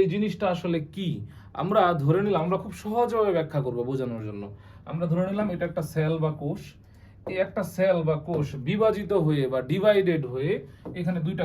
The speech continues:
কোষ তৈরি হইলো। আমরা জানি এটা যদি কোষ হইতে হয়, যে দুইটা কোষ তৈরি হইলো, কোষ হইতে হয়, তাহলে তার মধ্যে অবশ্যই নিউক্লিয়াস থাকা লাগবে, নিউক্লিয়াস থাকা লাগবে। এখন এই যে নিউক্লিয়াস, এই নিউক্লিয়াসের মধ্যে অবশ্যই ডিএনএ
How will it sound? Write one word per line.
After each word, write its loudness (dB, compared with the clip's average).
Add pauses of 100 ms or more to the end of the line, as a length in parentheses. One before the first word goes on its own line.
কোষ -6 (120)
তৈরি -6
হইলো। -8 (500)
আমরা -2
জানি -2
এটা -4
যদি -4 (100)
কোষ -2 (100)
হইতে -2
হয়, -4
যে -8
দুইটা 0
কোষ -2 (120)
তৈরি 6
হইলো, -2 (560)
কোষ 0 (100)
হইতে 0
হয়, 4
তাহলে 2
তার 2
মধ্যে 0
অবশ্যই -2
নিউক্লিয়াস 0
থাকা -2
লাগবে, -6 (240)
নিউক্লিয়াস -4
থাকা -4
লাগবে। -8 (460)
এখন -6 (160)
এই -4
যে -2
নিউক্লিয়াস, 2 (100)
এই 2
নিউক্লিয়াসের 0
মধ্যে -2 (100)
অবশ্যই -2
ডিএনএ 2